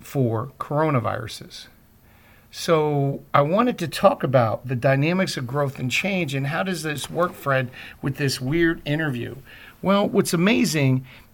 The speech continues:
is you can also have the dynamics of destruction and stagnation.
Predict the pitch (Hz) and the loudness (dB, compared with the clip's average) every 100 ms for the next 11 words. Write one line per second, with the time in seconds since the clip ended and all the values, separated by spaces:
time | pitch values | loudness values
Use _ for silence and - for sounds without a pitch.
0 | _ - 165 147 156 - 202 196 240 233 | _ -2 -2 0 0 2 2 2 2 4
1 | 190 123 160 131 131 123 - - - - | 4 4 4 6 6 4 0 -12 -20 -20
2 | - _ _ 139 131 151 139 139 135 135 | -20 _ _ -2 2 4 6 6 6 4
3 | 131 - - - - - - - 135 135 | 2 -2 -8 -12 -20 -20 -20 -4 0 0
4 | 117 131 - - - 160 196 - 131 107 | 0 0 2 0 2 4 4 2 0 -2
5 | 110 - - - - - - - - - | -4 -10 -20 -20 -20 -20 -20 -20 -10 -2
6 | 143 143 135 127 127 123 120 - - - | 2 4 6 6 6 4 0 -8 -10 -8
7 | - 143 127 123 139 123 - - | -2 0 2 2 4 4 2 -4